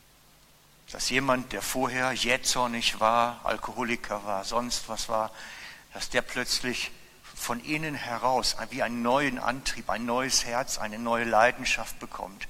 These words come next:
und damit umgehen kann und plötzlich Schritte macht und es geht etwas. Nicht aus Eigendisziplin.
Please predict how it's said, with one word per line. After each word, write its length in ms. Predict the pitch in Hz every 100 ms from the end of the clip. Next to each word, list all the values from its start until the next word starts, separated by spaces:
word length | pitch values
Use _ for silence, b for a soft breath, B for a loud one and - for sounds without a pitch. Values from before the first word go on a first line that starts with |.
| B B B
und 180 | 110 107
damit 380 | 120 123 123 147
umgehen 480 | 143 156 139 131
kann 240 | - 131 131
und 180 | 117 -
plötzlich 540 | 127 - - 123 - B B
Schritte 420 | - - 143 139
macht 280 | 117 117 -
und 120 | 120
es 160 | 104 -
geht 220 | 95 95
etwas. 360 | - - 95 -
Nicht 240 | 156 -
aus 200 | 151 -
Eigendisziplin. 1080 | 120 131 131 110 101 - 110 - - 98